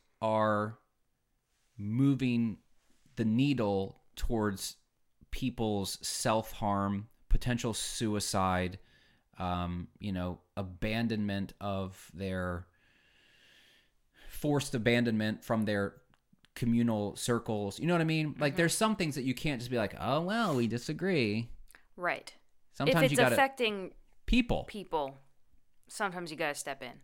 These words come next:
Speaker 1: And that's
Speaker 2: Which
Speaker 1: where
Speaker 2: I think is part of the whole not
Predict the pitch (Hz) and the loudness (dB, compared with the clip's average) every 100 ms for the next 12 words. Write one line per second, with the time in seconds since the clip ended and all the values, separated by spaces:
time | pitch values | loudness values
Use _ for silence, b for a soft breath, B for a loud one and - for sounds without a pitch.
0 | - - - 101 262 302 311 - 349 359 | -20 -20 -6 0 2 6 4 4 0 0
1 | 226 - - 180 - 165 156 151 - 151 | -2 -2 2 2 2 -2 -4 -4 -10 -10
2 | 151 160 156 151 _ _ _ _ _ _ | -6 -4 -4 -6 _ _ _ _ _ _
3 | _ _ _ _ _ _ - _ _ _ | _ _ _ _ _ _ -20 _ _ _
4 | _ - _ - 208 196 202 | _ -20 _ -12 2 6 6